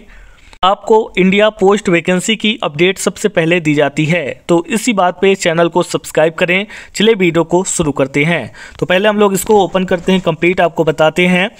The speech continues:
यहाँ पे देखिए, पहले नोटिस के अंदर बताया गया है कि Department of Post Multitasking Staff Recruitment है, रूल्स दो हज़ार बाईस। और इसके बाद जब आप लोग यहाँ से नीचे आएंगे तो बोला गया था कि एक दस दो हज़ार बाईस से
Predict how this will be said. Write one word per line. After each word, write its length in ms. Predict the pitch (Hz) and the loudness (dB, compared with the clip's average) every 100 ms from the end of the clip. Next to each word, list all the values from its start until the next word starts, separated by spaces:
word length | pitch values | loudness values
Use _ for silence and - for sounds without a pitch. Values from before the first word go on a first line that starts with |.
| - - | -20 -4
यहाँ 160 | 156 185 | -2 -2
पे 120 | 190 | -2
देखिए, 340 | 170 160 196 196 | -2 -2 -4 -2
पहले 320 | 160 160 180 | -2 0 0
नोटिस 320 | 170 180 170 | 0 0 -2
के 100 | 175 | -2
अंदर 180 | 170 165 | -2 -2
बताया 340 | 160 160 170 | 0 2 2
गया 160 | 170 175 | 2 0
है 80 | 175 | 0
कि 220 | 202 226 226 - - | 0 -2 -4 -16 -6
Department 600 | 156 165 180 185 214 208 180 | -4 0 -2 0 -2 0 -2
of 220 | 170 - | -2 2
Post 300 | 180 208 175 | 0 2 0
Multitasking 720 | 170 180 226 202 175 - 190 - | 0 0 0 0 0 0 -4 -4
Staff 320 | 160 180 180 165 | -2 0 0 -2
Recruitment 560 | 165 180 180 175 170 | 0 -2 0 0 0
है, 80 | 190 | 0
रूल्स 340 | 165 196 202 - | 2 0 0 0
दो 140 | 170 | 2
हज़ार 220 | 160 160 | 2 -2
बाईस। 440 | 143 147 147 127 - - - - | 0 0 0 -4 -10 -20 -20 -2
और 280 | 156 156 - | 0 0 -4
इसके 180 | - 220 | -4 -2
बाद 180 | 202 185 | 0 0
जब 140 | 185 | 0
आप 160 | 180 185 | 0 0
लोग 140 | 175 | 0
यहाँ 140 | 170 180 | 0 0
से 120 | 175 | 0
नीचे 260 | 160 160 | -2 0
आएंगे 240 | 185 175 185 | 0 0 0
तो 140 | 185 | 0
बोला 240 | 160 165 175 | 0 2 4
गया 200 | 175 170 | 4 2
था 120 | 185 | 0
कि 220 | 185 214 - | -2 -6 0
एक 200 | 180 202 | 0 0
दस 180 | 180 175 | 0 0
दो 180 | 160 170 | 2 2
हज़ार 180 | 165 160 | 2 0
बाईस 280 | 147 160 185 | 0 0 0
से 280 | - 185 | 0 0